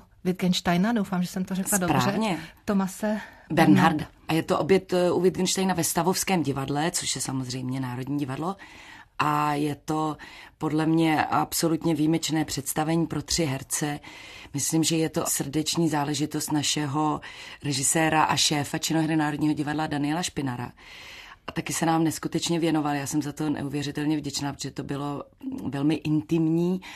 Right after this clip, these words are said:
Speaker 2: a intenzivní zkoušení. Ten text je složitý. Bernhard vlastně napsal, vím, že to někdo dokonce popisoval jako takovou poezii v próze nebo verš.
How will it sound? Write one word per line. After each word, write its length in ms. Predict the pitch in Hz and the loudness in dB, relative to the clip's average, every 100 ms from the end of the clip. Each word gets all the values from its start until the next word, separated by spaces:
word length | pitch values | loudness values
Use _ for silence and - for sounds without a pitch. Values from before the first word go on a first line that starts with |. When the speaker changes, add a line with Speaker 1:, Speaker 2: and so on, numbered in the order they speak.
| - | -8
Speaker 2:
a 80 | - | -4
intenzivní 680 | 160 147 156 151 151 143 160 | -2 0 2 4 4 2 0
zkoušení. 640 | - 143 123 139 123 113 - - - - - - - - | 0 -2 0 -2 -2 -6 -12 -20 -20 -18 -18 -20 -20 -4
Ten 200 | 160 165 | 2 2
text 440 | 180 170 - - | 2 0 -2 6
je 420 | 180 180 175 170 160 - - - - | 8 8 8 4 0 -8 -20 -14 -2
složitý. 800 | 147 160 156 170 170 - 185 190 | 2 4 6 6 6 4 6 6
Bernhard 600 | 143 160 160 160 170 170 | 4 2 4 2 0 -2
vlastně 460 | 156 143 - 160 165 | -4 -4 -2 0 2
napsal, 560 | 147 - - 160 160 | 2 0 0 2 0
vím, 180 | 147 147 | 0 -2
že 100 | 143 | -2
to 100 | 147 | -2
někdo 340 | 147 151 - 151 | 2 2 0 -2
dokonce 360 | 147 147 160 | -2 -2 -2
popisoval 600 | 160 139 139 - 147 151 | -4 -6 -4 -2 -2 -2
jako 300 | 139 135 - | -2 -4 -6
takovou 520 | 147 - 139 147 156 156 - - - - - | -6 -4 -4 -2 -2 -4 -14 -18 -18 -20 -12
poezii 500 | - 143 143 135 151 | -4 -2 -2 -2 -2
v 100 | 151 | -2
próze 400 | - 147 151 151 | -2 -2 0 2
nebo 200 | 135 135 | 2 0
verš. 520 | 123 151 160 - - | 0 2 2 0 -2